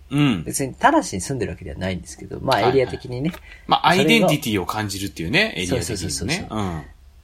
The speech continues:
Speaker 2: まあ、うちがマンションに暮らしてるんで、
Speaker 1: うん。
Speaker 2: なんかその階を上がった時に、そのタワーが見えると、
Speaker 1: うん。
Speaker 2: お、明日は、
Speaker 1: うん。
Speaker 2: なんか晴れだなとか。
Speaker 1: うん。
Speaker 2: でもあくまで晴れとか雨とかっていうのも、その街の天気なんて、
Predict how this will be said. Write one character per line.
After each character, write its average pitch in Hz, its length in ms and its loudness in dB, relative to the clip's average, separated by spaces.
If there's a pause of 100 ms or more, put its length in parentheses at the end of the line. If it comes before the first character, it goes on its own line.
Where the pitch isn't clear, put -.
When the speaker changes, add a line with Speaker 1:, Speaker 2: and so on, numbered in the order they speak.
(300)
Speaker 2:
ま 104 100 -8
あ、 - 20 -4
う 104 60 -4
ち 120 100 -6
が 127 60 -2
マ 131 160 4
ン 135 60 0
シ - 120 -6
ョ 98 40 -2
ン 92 120 -2
に 90 60 -8
暮 98 160 -6
ら 92 60 -4
し - 80 -8
て 107 80 -6
る 101 100 -2
ん 85 100 -8
で、 117 400 2
Speaker 1:
う 120 60 -4
ん。 107 100 -2
Speaker 2:
な - 60 -4
ん - 20 -8
か 101 60 -10
そ 107 120 -8
の 101 140 -4
階 120 320 0
を 87 40 0
上 98 100 0
が 110 80 -2
っ - 100 -8
た 135 100 -6
時 147 220 -6
に、 160 340 0
そ 117 120 -6
の 98 140 -2
タ 110 180 0
ワ 98 120 0
ー - 20 -4
が 90 100 -4
見 98 120 -4
え 107 80 -2
る 95 80 -6
と、 98 400 -2 (160)
Speaker 1:
う - 40 -6
ん。 123 40 -2
Speaker 2:
お、 - 80 -8 (140)
明 - 60 -8 (180)
日 - 60 -2
は、 73 220 -2 (260)
Speaker 1:
う 107 60 -6
ん。 85 160 -6 (160)
Speaker 2:
な 90 100 -8
ん - 20 -8
か - 120 -12
晴 - 180 -2
れ 107 60 -2
だ 101 100 0
な 117 140 -4
と - 160 -12
か。 - 180 -18 (300)
Speaker 1:
う 113 60 -4
ん。 90 180 -4 (120)
Speaker 2:
で 156 60 -4
も 120 120 4
あ - 60 2
く - 120 -12
ま 320 100 4
で - 140 2 (140)
晴 220 240 2
れ 302 60 -4
と 185 120 -4
か 165 180 -2
雨 143 160 -4
と 131 80 -4
か 110 80 -4
っ - 40 -12
て - 120 -8
い - 20 -8
う 90 40 -8
の 87 60 -10
も、 - 240 -10
そ - 200 -2
の 311 120 2
街 254 400 -2
の 277 80 -4
天 214 180 2
気 175 120 -4
な - 80 -6
ん - 20 -16
て、 - 340 -10